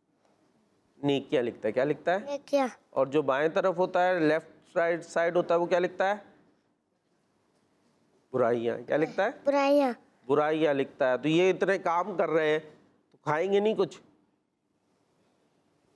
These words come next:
Speaker 1: हैं? आप काम करते हैं, अभी क-, प्रोग्राम के बाद खाएंगे ना, या नहीं खाएंगे? खाएंगे। तो फरिश्ते क्या खाते हैं? जल्दी से, आखिरी चांस है।
Speaker 2: खाना।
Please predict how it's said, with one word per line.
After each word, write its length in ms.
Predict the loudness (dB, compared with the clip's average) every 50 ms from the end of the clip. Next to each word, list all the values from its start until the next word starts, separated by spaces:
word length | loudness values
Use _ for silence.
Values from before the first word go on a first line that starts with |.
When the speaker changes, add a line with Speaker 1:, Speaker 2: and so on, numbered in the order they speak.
| _ _ _ _ _ _ _ -2
Speaker 1:
हैं? 260 | -2 -2 -2 -6 -14 -20 _ _ _ _ _ _ _ _ _ -4
आप 320 | -2 0 0 -2 -2 -2
काम 280 | 0 0 0 0 0 0
करते 260 | 0 0 0 0 2
हैं, 60 | 2
अभी 240 | 2 2 2 0 0
क-, 80 | 2
प्रोग्राम 580 | 2 2 2 0 0 2 2 4 4 4 2 2
के 80 | 2 2
बाद 160 | 2 0 -2
खाएंगे 360 | -2 -2 -2 0 2 2 2
ना, 160 | 2 2 0 -2 -10 -20 _ _ _ _ _ _ _ _ _ _ _ _
या 60 | -2 0
नहीं 140 | 0 0
खाएंगे? 340 | 0 0 -2 -2 0 -2 -4
खाएंगे। 1040 | -4 -6 -12 -20 -20 -20 _ _ _ _ _ _ _ _ _ -2 0 0 2 0 0 -2 -6 -14 -20 -20 -20 _ _ _ _ _
तो 60 | -8
फरिश्ते 420 | -2 0 0 0 0 0 -2 0
क्या 140 | 2 0 0
खाते 280 | 0 -2 -4 -6 -8 -14
हैं? 100 | -18 -20 _ _ _ _ _ _ _ _ _ _ _ _ _ _ _ _ _ _ _ _ _ _ _ _ _ _ _ _ _ _ _ _ _ _ _ _ -2
जल्दी 300 | -2 2 2 2 2 4
से, 300 | 4 4 4 2 2 0
आखिरी 500 | -2 -2 0 0 0 0 0 -2 0 0
चांस 320 | 0 0 0 0 2 2
है। 200 | 2 2 2 0 -2 -6 -14 -20 _ _ _ _ _ _ _ _ _ _ _ _ _ _ _ _ _ _ _ _ _ _ _ _ _ _ _ _ _ _ _ _ _ _ _ _ _ _ _ _ _ _ _ _ _ _ _ _ _ -14
Speaker 2:
खाना। 280 | -12 -8 -8 -8 -8